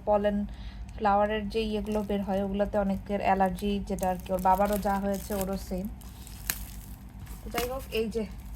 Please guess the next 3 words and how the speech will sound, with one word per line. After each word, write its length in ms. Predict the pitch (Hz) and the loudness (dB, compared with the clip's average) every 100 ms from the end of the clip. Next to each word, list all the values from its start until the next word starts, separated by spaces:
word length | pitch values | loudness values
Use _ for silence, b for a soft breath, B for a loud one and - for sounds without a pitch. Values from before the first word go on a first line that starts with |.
| - - - - - - - - - - - - - - - - - - - - - - | -12 -12 -10 -8 -6 -4 -2 0 -2 -4 -18 -18 -14 -14 -14 -12 -10 -4 -4 -4 -18 -14
এটা 180 | 208 214 | -10 -8
হলো 360 | 214 214 214 285 | -6 -2 -2 -2
এরকম 480 | 208 202 202 214 208 | -4 -4 -4 -4 -4